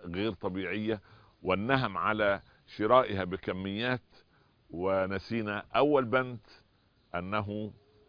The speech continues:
شهر الصوم، شهر الصوم، لا شهر الطعام، شهر الصيام، مش شهر الطعام. أن يستهلك الإنسان في رمضان ما يستهلكه في عدة شهور، إذن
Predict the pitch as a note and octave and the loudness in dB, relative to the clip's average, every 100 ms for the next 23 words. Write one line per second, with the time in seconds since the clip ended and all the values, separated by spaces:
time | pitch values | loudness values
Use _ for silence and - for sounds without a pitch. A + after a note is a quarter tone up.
0 | _ - - G2 G2 F#2+ G2+ G#2 G2+ _ | _ -20 -2 -2 -2 -4 -6 -6 -10 _
1 | _ _ _ _ _ _ _ _ _ _ | _ _ _ _ _ _ _ _ _ _
2 | _ F2 - D#2 D#2 B1+ - - - _ | _ -14 -8 -6 -6 -8 -20 -20 -20 _
3 | _ _ _ - _ _ _ _ _ - | _ _ _ -20 _ _ _ _ _ -2
4 | A#2+ B2 G2+ - F2+ D#2+ - _ D2+ F#2+ | 0 0 -4 -6 -8 -8 -10 _ 0 0
5 | F#2+ G#2 G2+ F#2+ F2 D#2 D#2+ D#2 D2 - | 2 -2 -2 -4 -8 -10 -6 -4 -6 -10
6 | _ _ _ _ - A#2+ B2 A2 - F#2 | _ _ _ _ -2 2 4 2 -4 -6
7 | F#2 E2 - _ _ G2 - G#2 E2 - | -6 -6 -10 _ _ -10 -4 -4 -6 -10
8 | B1+ C2+ - - - _ _ _ _ _ | -12 -12 -16 -20 -20 _ _ _ _ _
9 | - G#2 G2+ G2 F2+ - C#3+ B2+ G#2 G#2 | -2 -2 -2 -6 -6 2 4 4 0 -4
10 | E2+ G2 - A2+ F#2+ - F#2 F2+ F#2 F#2 | -4 -10 0 0 0 -2 -2 -2 -2 0
11 | F2+ D#2+ - _ _ _ - G#2 A#2+ - | -2 -2 -12 _ _ _ -4 0 0 2
12 | B2 C3+ B2 B2 - A#2 A2+ G#2+ - E2 | 2 2 0 0 -2 -6 -4 -6 -4 0
13 | C3 B2+ - G#2+ G2 A2+ A#2+ - _ - | 4 4 0 -2 0 0 0 -4 _ -20
14 | _ - C3+ C3+ B2 | _ -6 -2 -2 -4